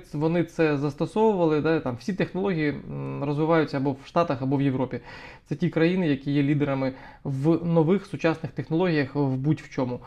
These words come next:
Мабуть, якщо там не мікроелектроніка якась на Малайзії. Тому, м, це так. В Україні взагалі це не було відомо, бо, е, якийсь час у нас не було протезування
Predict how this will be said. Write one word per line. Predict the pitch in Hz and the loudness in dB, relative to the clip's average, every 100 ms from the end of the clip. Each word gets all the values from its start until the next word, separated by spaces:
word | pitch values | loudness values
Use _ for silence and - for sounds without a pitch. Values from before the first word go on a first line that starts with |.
| - - - - | -18 -20 -20 -6
Мабуть, | 147 139 135 | -2 -2 -2
якщо | 131 135 | -4 -6
там | 127 | -4
не | 131 | -2
мікроелектроніка | 135 135 131 131 165 156 135 | -2 -2 -2 0 0 0 -2
якась | 123 123 113 | -4 -4 -4
на | 131 | -2
Малайзії. | 127 123 123 127 - - - - - _ | 0 0 -2 -6 -8 -16 -16 -18 -20 _
Тому, | 160 175 208 - | 0 2 2 0
м, | 156 147 | -4 -4
це | 156 | -6
так. | - - | -6 -6
В | 165 | -2
Україні | 180 196 233 220 180 - - _ _ - - - | 2 4 4 4 2 -4 -20 _ _ -20 -12 -6
взагалі | 156 165 165 190 | 0 2 4 2
це | - | 2
не | 165 | 2
було | 151 160 165 | 2 4 4
відомо, | 156 170 208 196 | 4 2 2 0
бо, | 160 151 156 156 - - - - | 0 0 0 -2 -16 -20 -20 -8
е, | 143 135 139 - 139 139 143 | -4 -4 -4 -8 -8 -8 -4
якийсь | 156 151 165 | -4 -2 -2
час | - 156 - | 0 0 0
у | |
нас | 156 - | -2 0
не | 151 | 0
було | 147 151 | 2 2
протезування | 151 147 143 143 147 143 139 135 | 0 -2 -2 0 2 2 0 -4